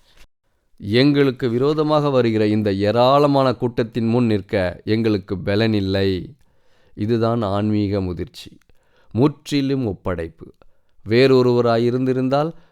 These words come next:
படைகளை எங்கெங்கே நிறுத்த வேண்டும், காவல் படை எத்தனை எத்தனை பேராய் அனுப்ப வேண்டும், எந்த படையை முன்னே அனுப்ப வேண்டும் என்று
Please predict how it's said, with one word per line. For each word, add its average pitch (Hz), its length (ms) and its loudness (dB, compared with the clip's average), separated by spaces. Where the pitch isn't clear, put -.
படைகளை 120 500 2
எங்கெங்கே 113 480 2
நிறுத்த 104 360 -2
வேண்டும், 104 520 -2
காவல் 117 400 0
படை 104 240 -2
எத்தனை 110 360 -2
எத்தனை 107 380 -2
பேராய் 107 360 -2
அனுப்ப 107 360 -2
வேண்டும், 107 480 0
எந்த 123 380 0
படையை 104 420 -2
முன்னே 110 360 -2
அனுப்ப 117 400 -2
வேண்டும் 120 500 0
என்று 104 340 -4